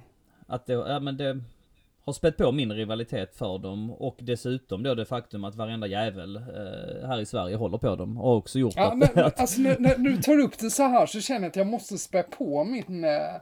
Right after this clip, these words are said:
Speaker 1: Ja.
Speaker 2: United-avsky lite. Ja, jag har
Speaker 1: Ja.
Speaker 2: dämpat den av någon anledning. Jag vet inte varför. Ja,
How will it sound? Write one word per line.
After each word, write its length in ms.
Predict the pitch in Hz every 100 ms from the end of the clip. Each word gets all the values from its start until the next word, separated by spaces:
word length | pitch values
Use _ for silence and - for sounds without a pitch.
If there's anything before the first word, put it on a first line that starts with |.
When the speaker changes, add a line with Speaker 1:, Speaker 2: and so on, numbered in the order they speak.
| -
Speaker 1:
Ja. 220 | 220 247 -
Speaker 2:
United-avsky 1160 | 311 302 349 170 466 151 - 156 123 117 - 208
lite. 360 | 214 220 - 151
Ja, 180 | 135 180
jag 100 | 185
har 160 | 226
Speaker 1:
Ja. 80 | 208 175 170
Speaker 2:
dämpat 500 | 254 277 156 - 175
den 160 | 349 277
av 60 | 143
någon 180 | 143 160
anledning. 360 | 196 156 123
Jag 80 | 147
vet 80 | 226
inte 120 | 277
varför. 500 | 247 285 117 120 -
Ja, 60 | 190